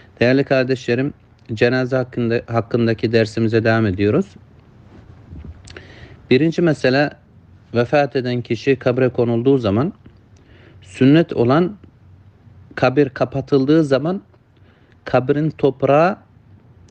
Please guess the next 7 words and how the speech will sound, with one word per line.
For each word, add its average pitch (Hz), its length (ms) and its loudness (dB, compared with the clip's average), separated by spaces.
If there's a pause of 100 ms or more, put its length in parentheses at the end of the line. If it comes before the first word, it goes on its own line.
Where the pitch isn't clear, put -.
(480)
e, 113 500 4 (880)
yitilerek 135 840 2 (140)
kapatılması. 101 800 -4 (920)
Yitilerek, 113 640 0
yani 107 300 0
alıp 127 300 0 (1080)
sonradan 123 640 0